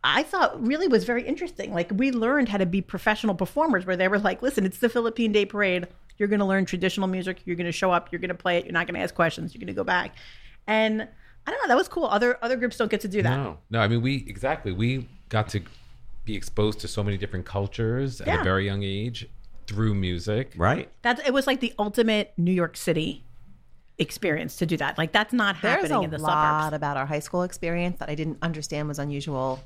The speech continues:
Speaker 4: until much later.
Speaker 1: <laughs> Yeah.
Speaker 3: Tottenville itself
Speaker 4: Much
Speaker 3: was
Speaker 4: later.
Speaker 3: a very unusual school.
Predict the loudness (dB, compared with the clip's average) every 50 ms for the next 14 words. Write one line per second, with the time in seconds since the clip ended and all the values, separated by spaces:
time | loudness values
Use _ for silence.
0 | -18 -14 -12 -10 -10 -6 -6 -4 -4 -4 -4 -4 -6 -6 -8 -10 -10 -12 -8 -6
1 | -6 -4 -4 -6 -8 -10 -12 -16 -20 -20 -20 -10 -2 -2 -2 -2 -2 -10 -14 -10
2 | -8 -8 -6 -6 -8 -10 -12 -8 -4 -4 -4 0 2 2 2 2 2 0 0 0
3 | -2 -4 0 2 2 2 2 0 -2 -4 -2 2 4 4 4 2 2 0 0 0
4 | 2 2 4 4 2 2 0 0 0 0 -2 -2 -2 -4 -4 -4 -6 -4 -2 -2
5 | -2 -2 -6 -10